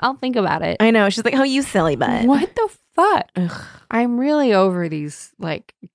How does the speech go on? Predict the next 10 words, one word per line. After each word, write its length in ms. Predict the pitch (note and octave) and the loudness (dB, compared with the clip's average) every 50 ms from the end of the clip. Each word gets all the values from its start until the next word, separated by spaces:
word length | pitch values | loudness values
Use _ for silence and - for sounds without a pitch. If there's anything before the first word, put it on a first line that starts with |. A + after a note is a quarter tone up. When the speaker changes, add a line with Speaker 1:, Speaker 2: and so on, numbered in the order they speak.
| _ _ _ _ _ _ | _ _ _ _ _ _
Speaker 1:
guy 240 | - F3+ E3+ E3+ E3+ | -2 -2 0 0 -2
characters 640 | D#3+ - F#3 E3+ E3 E3 D3+ - - E3 D#3+ D#3 D#3 _ - | -4 -4 -4 -4 -4 -6 -8 -8 -8 -8 -8 -8 -12 _ -12
with 160 | - E3+ _ | -12 -12 _
their 380 | - E3+ D#3+ E3 - - E3 - _ _ _ _ _ _ - - | -8 -8 -6 -8 -8 -10 -14 -16 _ _ _ _ _ _ -6 -2
horniness 520 | F#3 F#3 F#3 F3+ F3+ F3+ E3+ E3+ - - | -2 0 0 0 0 -2 -2 -4 -6 -8
being, 300 | D#3 - E3+ E3 E3 D#3+ | -4 -4 -2 -2 -4 -4
like, 300 | D#3 D#3 D3+ D3 - - - | -6 -6 -8 -8 -10 -6 -2
an 120 | - G#3 | 0 0
endearing 520 | A3+ A#3+ A#3 G#3+ C4 D#4 D4+ G#3 F3+ F#3 A3 | 0 0 0 -2 -2 -2 -2 -2 -2 -2 -4
trait. 440 | - - B3 B3+ C4 A3 E3+ - - | -4 -4 -6 -4 -4 -4 -6 -8 -10